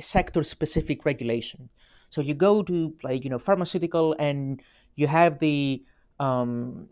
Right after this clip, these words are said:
you know, the, all the drug rules. You go into financial markets and you have, like, all the finance rules and so on.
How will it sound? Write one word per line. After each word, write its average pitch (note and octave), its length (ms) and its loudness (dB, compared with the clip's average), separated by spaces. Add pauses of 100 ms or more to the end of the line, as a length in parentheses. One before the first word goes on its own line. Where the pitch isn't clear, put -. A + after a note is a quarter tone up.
you D3+ 80 -2
know, C3+ 80 -2
the, C#3 80 0
all D3+ 80 4
the C#3 120 0
drug C#3+ 320 2
rules. B2+ 360 -2
You D3+ 60 -4
go F#3 220 4
into D3+ 480 0
financial D3+ 800 0 (540)
markets D#3 520 4
and C3+ 400 -2
you B2 180 0
have, C3+ 380 2
like, B2+ 240 -4
all C#3 100 0
the B2 240 -2
finance B2 500 -4
rules B2 220 -8
and A#2+ 100 -6
so D3 280 0
on. G2 180 -12